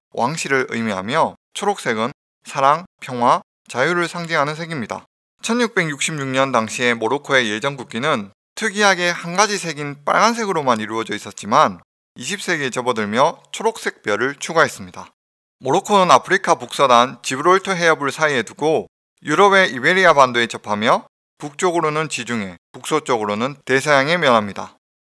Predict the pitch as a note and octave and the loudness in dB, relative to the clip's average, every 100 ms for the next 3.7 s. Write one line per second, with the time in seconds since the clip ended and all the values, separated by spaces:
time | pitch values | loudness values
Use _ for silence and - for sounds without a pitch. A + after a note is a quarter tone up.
0 | _ - E3 A3 G#3 C3+ B2+ C#3 F3+ F3+ | _ -12 0 2 6 4 4 0 0 2
1 | D#3 A#2+ A#2 A#2 B2 C#3 F#3 E3+ C3+ - | 2 2 0 0 0 2 4 6 6 6
2 | - A#2 G2+ G2+ D3+ C#3 F#2 _ _ _ | -2 -4 -2 0 4 4 2 _ _ _
3 | - A2+ C3 D#3 A#2+ C3 D#3+ | -2 -2 2 4 4 4 -2